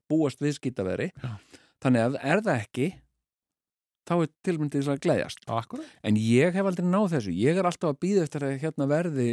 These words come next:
Speaker 1: sko, paradís. <clears throat>
Speaker 2: Akkúrat.
Speaker 1: Og, uh, og þess vegna verð ég alltaf fyrir svo miklum vonbrigðum þegar það er það ekki, sko.
Speaker 2: Já, og, og
Speaker 1: Og
Speaker 2: þessi tilhneiging akkúrat sem þú varst að lýsa hérna áðan,
Speaker 1: Já.
Speaker 2: sem er,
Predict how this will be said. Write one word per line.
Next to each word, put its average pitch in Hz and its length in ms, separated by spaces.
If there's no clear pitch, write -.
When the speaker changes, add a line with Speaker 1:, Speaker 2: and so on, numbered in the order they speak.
Speaker 1:
sko, - 220
paradís. 127 540
<clears throat> - 0
Speaker 2:
Akkúrat. - 340
Speaker 1:
Og, 127 560
uh, 135 260
og 131 140
þess 147 140
vegna 151 140
verð 180 240
ég 170 40
alltaf 156 220
fyrir 160 160
svo 160 80
miklum 160 240
vonbrigðum 131 580
þegar 131 200
það - 260
er 160 140
það 127 100
ekki, 135 320
sko. - 220
Speaker 2:
Já, 110 80
og, 127 180
og 123 220
Speaker 1:
Og - 100
Speaker 2:
þessi 147 240
tilhneiging 104 540
akkúrat 85 440
sem 95 140
þú 95 100
varst 90 160
að 90 120
lýsa 92 260
hérna 87 180
áðan, 85 220
Speaker 1:
Já. 117 160
Speaker 2:
sem 104 260
er, 98 160